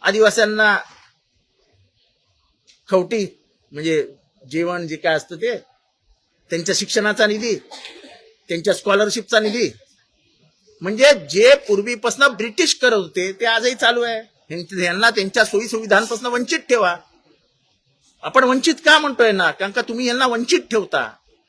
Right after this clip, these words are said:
आणि या सरकार कोणाचंही असो मानसिकता तीच असते. ही वर्ण व्यवस्थेची जी मानसिकता आहे ना त्याच्या विरुद्ध लढावंच लागतं, लढावंच लागेल.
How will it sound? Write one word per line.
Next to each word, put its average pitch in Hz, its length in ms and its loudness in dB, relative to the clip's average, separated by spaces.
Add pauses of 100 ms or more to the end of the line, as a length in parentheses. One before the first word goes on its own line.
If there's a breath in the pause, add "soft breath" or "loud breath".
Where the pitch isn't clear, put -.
(220)
आणि 214 160 -2
या 247 140 6
सरकार 240 500 4
कोणाचंही 247 520 4
असो 240 240 2
मानसिकता 202 500 -2
तीच 214 220 -6
असते. 104 300 -10 (1200)
ही 190 120 -4
वर्ण 214 400 4
व्यवस्थेची 240 680 0
जी 220 120 -6
मानसिकता 202 520 -4
आहे 202 100 4
ना 220 80 0
त्याच्या 208 300 -2
विरुद्ध 262 240 0
लढावंच 262 400 6
लागतं, 240 360 -6
लढावंच 226 580 2
लागेल. 226 560 2